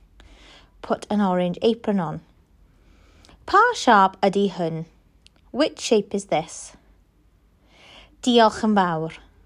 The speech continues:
Thank you very much. Sawl blanc mawr? How many big? So you could say, sawl cylch mawr? How many big circles?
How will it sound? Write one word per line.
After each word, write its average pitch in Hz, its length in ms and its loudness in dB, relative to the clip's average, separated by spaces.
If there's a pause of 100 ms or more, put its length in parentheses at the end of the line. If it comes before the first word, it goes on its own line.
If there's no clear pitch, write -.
(480)
Thank 185 240 -4
you 185 60 -6
very 165 200 -4
much. - 640 -14 (1040)
Sawl 294 540 2
blanc 185 520 -2
mawr? 180 460 -2 (720)
How 180 180 2
many 185 260 -4
big? 254 380 -2 (140)
So - 180 -12
you 180 80 -6
could - 160 -12
say, 170 340 -6 (520)
sawl 202 580 0
cylch 214 480 -6
mawr? 208 400 0 (680)
How 175 100 -4
many 170 160 -6
big - 180 -12
circles? 196 800 -6